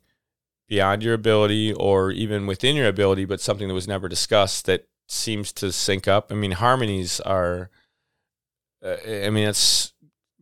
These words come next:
that is, to me, I'm not a, I'm not a,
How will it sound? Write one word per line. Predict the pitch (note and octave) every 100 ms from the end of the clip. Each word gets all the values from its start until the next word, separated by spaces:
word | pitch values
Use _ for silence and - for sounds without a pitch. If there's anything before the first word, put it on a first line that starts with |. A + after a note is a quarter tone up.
| A#2+
that | B2+ B2 B2
is, | B2 - - _ -
to | -
me, | C3 C3+ B2+ A#2+ A2 _ _ _ _ _ _ -
I'm | - C#3+
not | C#3+ B2
a, | G#2+ G2
I'm | G#2+ B2+
not | A2+
a, | G2+ F2+